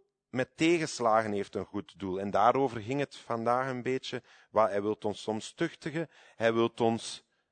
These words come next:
hij wilt zichzelf verheerlijken door ons lijden heen. Hij wilt, ehm, dat we gesmeed worden, dat we veranderen. Dat zijn allemaal doelen die God kan hebben met onze tegenslagen.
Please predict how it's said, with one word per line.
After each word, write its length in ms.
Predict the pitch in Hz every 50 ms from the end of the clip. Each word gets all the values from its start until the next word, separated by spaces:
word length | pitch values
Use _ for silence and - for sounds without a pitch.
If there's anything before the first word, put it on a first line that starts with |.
| _ _ _
hij 180 | - 98 107 107
wilt 180 | 113 120 -
zichzelf 520 | - 123 - - - - 131 135 147 143 -
verheerlijken 760 | - - 120 104 98 113 123 139 156 151 151 143 - - 104
door 220 | 104 120 120 123
ons 280 | 120 120 113 110 - -
lijden 420 | 110 113 113 113 113 107 110 104
heen. 360 | 95 107 123 139 151 165 160 - - - - _
Hij 200 | - 107 113 117
wilt, 360 | 117 117 117 117 117 - -
ehm, 560 | - - 104 107 104 104 104 104 104 104 101 95 - _ _
dat 240 | - 90 101 98 101
we 240 | 98 98 92 92 80
gesmeed 680 | - - 107 - - - - 110 110 117 123 135 - -
worden, 240 | 135 147 147 139 127
dat 160 | 117 113 113
we 80 | 107 101
veranderen. 440 | 87 95 95 101 120 151 156 147
Dat 80 | 135 123
zijn 160 | - - 127
allemaal 320 | 127 135 143 143 135 107 92
doelen 380 | 131 156 190 196 196 247 233 - - - - - - _
die 320 | - - 101 117 113 117 107
God 300 | - 139 143 - - -
kan 200 | - 120 113 101
hebben 280 | 98 117 127 131 131
met 100 | 120 117
onze 240 | 113 113 107 95 98 _
tegenslagen. 800 | _ - 110 110 107 98 90 87 - - 87 85 82 85 87 87